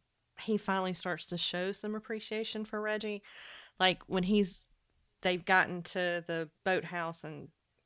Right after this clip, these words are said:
you know, the mob is zooming in on him and Mark's got a gun in his hand and Reggie, like, she's not even worried about her personal safety. She just does not want Mark to shoot.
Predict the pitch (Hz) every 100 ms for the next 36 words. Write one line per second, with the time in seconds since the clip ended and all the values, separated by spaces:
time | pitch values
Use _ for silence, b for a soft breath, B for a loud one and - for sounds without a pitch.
0 | - 185 175 160 165 160 - 185 180 180
1 | 170 160 - 165 196 185 175 170 165 165
2 | 165 151 156 - B B B 196 180 -
3 | 180 170 156 208 240 202 165 - 165 160
4 | 160 160 175 170 160 147 - 160 147 -
5 | _ _ - 240 285 320 247 202 185 180
6 | 175 170 160 165 170 175 165 165 156 -
7 | 165 160 151 147 - 190 214 208 185 165
8 | 175 165 143 156 151 156 117 147 - -
9 | 180 143